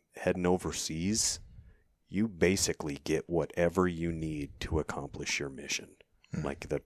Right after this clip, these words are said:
Speaker 1: it's a, it's pretty much a blank check. If, if you, if, if you've got a job and you're good at your job,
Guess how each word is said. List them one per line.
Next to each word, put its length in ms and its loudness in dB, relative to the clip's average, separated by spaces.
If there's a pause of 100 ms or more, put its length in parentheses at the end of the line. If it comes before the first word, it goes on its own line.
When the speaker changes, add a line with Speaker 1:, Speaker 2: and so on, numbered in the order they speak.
Speaker 1:
it's 220 -2
a, 60 -8 (140)
it's 200 -2
pretty 280 2
much 240 2
a 60 -2
blank 440 -2
check. 440 0 (280)
If, 300 -10
if 320 -10
you, 520 -4 (920)
if, 140 -18 (360)
if 160 -12
you've 180 -4
got 220 12
a 60 10
job 400 12
and 120 2
you're 120 2
good 240 8
at 160 8
your 100 8
job, 400 10